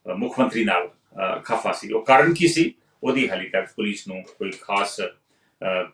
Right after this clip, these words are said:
ਪਿਣਕ ਨਹੀਂ ਹੈ। ਅੱਗੇ ਵੱਧਦੇ ਹਾਂ। ਲੋਕ ਸਭਾ ਦੇ ਵਿੱਚ ਇੱਕ ਬਹੁਤ ਇੰਪੋਰਟੈਂਟ ਬਿੱਲ ਪੇਸ਼ ਹੋ-,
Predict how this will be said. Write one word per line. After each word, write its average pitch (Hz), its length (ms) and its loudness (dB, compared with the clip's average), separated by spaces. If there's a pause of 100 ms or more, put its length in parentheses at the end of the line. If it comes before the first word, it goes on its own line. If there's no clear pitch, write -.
(380)
ਪਿਣਕ 107 260 2
ਨਹੀਂ 110 300 -2
ਹੈ। - 140 -14 (680)
ਅੱਗੇ 117 160 6
ਵੱਧਦੇ 156 320 8
ਹਾਂ। 160 160 4 (540)
ਲੋਕ 151 200 6
ਸਭਾ 208 260 6
ਦੇ 208 100 4
ਵਿੱਚ 175 240 -4
ਇੱਕ 139 100 -12
ਬਹੁਤ 175 300 0
ਇੰਪੋਰਟੈਂਟ 151 640 -2
ਬਿੱਲ 143 360 -4
ਪੇਸ਼ 120 340 -8
ਹੋ-, 110 60 -8